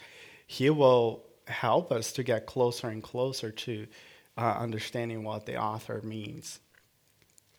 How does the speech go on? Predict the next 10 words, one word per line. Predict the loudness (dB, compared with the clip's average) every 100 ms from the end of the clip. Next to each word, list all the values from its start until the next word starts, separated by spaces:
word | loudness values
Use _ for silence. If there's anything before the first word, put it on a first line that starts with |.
| -10 -10 -10 -20 2
So | 8 10
the | 10
issue | 6 2 6 6
of | 4
communication, | 2 0 0 2 2 2 4
therefore, | 6 6 4 -2 2
lies | 6 6 6 2 0
at | 0 0 0
the |
heart | -4 -2 2 2 2 -4